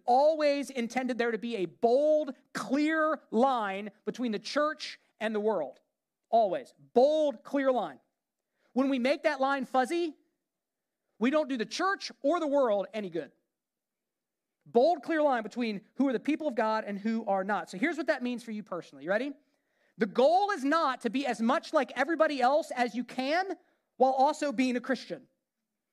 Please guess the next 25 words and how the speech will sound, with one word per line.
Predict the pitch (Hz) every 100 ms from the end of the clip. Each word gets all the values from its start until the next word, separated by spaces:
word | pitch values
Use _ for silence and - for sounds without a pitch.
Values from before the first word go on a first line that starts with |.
| _ _ _ -
but | 262 302
to |
be | 233 294
as | 269 202
different | 175 392 - 349 294
from | 240 277
everybody | 285 330 311 302
who | 294
is | 277
not | 220 339 403
a |
Christian | 269 262 - 240 294 311 -
as | - 247
you | 381
can | 330
possibly | 330 370 330 311
be. | 320 403 262 226 _ _ _ _ _ _ _ _ _ _ _
Why? | 220 349 294 175 -
Your | 196 349
ambition | 330 302 339 359 320 285
is | 277 247
to | 226
be | 196 302
like | 285 254 247 -
Christ. | - - 349 180 - -